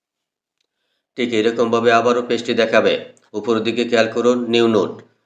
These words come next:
তারপরে নিচে এখানে আপনি something কিছু লিখতে পারেন। আমি এখানে লিখে রেখেছি, "From the river to the sea, Palestine will be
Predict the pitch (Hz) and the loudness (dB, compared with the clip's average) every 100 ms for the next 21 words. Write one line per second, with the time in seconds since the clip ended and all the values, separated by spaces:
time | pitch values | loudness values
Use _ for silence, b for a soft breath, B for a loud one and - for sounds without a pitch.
0 | _ - 110 110 113 117 113 117 113 120 | _ -6 -4 -2 0 0 0 0 0 0
1 | 120 120 120 117 113 120 117 117 113 107 | 0 0 -2 0 -2 -4 -6 -6 -4 -4
2 | - 120 110 90 - - _ _ - 98 | -4 0 2 2 -2 -12 _ _ -10 -4
3 | 113 110 117 117 110 110 117 113 120 117 | -4 -2 0 0 -2 -2 -2 -2 -2 -2
4 | 120 123 - 117 120 113 113 117 117 - | -4 -4 -2 -2 0 0 0 -2 -4 -4
5 | 113 113 113 - 123 135 - 117 113 - | -4 -2 -4 -2 -4 -4 -4 -4 -4 -4
6 | 117 117 117 113 | -2 0 0 -2